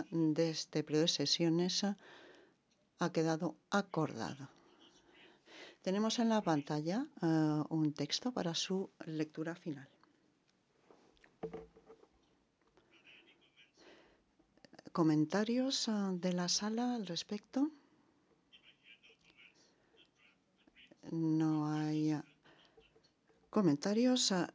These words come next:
eh, queda aprobado, pues, eh, este proyecto de conclusiones. Como acordamos en la sesión de apertura,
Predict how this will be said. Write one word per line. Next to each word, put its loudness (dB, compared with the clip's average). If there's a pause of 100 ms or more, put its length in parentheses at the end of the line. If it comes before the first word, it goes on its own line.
(260)
eh, 0 (160)
queda 0
aprobado, -2
pues, -2
eh, -2 (140)
este -4
proyecto -4 (320)
de 0
conclusiones. -2 (600)
Como 4
acordamos -2
en -2
la -2
sesión -2 (500)
de 2
apertura, -2